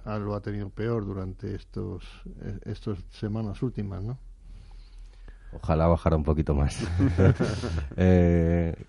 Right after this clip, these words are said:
Speaker 2: como sabéis, eh, nosotros siempre nos ha parecido que es una compañía fabulosa, bien gestionada, con unos procesos logísticos fenomenales, y el,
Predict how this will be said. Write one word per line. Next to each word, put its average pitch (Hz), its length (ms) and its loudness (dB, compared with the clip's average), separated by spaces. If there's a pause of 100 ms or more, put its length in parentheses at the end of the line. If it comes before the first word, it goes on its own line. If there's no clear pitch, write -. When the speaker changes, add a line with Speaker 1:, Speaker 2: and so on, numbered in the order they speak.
(480)
Speaker 2:
como 85 180 4
sabéis, 90 460 2
eh, 95 420 4
nosotros 92 340 0
siempre 92 240 -2
nos 92 140 0
ha 90 80 0
parecido 90 300 2
que 90 60 0
es 87 60 -4
una 87 140 2
compañía 87 380 0
fabulosa, 90 500 0
bien 90 140 0
gestionada, 90 640 -2
con 80 160 -4
unos 82 800 -4
procesos 82 380 -4
logísticos 82 920 -2 (180)
fenomenales, 82 640 -2
y 90 100 -2
el, 78 140 -4